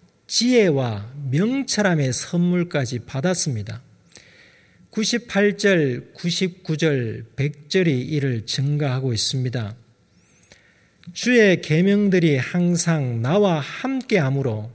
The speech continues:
그것들이 나를 원수보다 지혜롭게 하나이다. 내가 주의 증거들을 늘 읊조림으로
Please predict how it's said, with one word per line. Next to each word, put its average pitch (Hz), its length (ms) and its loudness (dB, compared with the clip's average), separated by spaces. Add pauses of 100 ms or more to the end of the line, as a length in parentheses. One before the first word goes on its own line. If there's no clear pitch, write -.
(420)
그것들이 175 560 2
나를 151 380 4
원수보다 135 1000 0 (100)
지혜롭게 202 720 2
하나이다. 120 640 -2 (1120)
내가 208 300 4
주의 226 360 2
증거들을 202 760 4
늘 143 560 2
읊조림으로 147 1000 0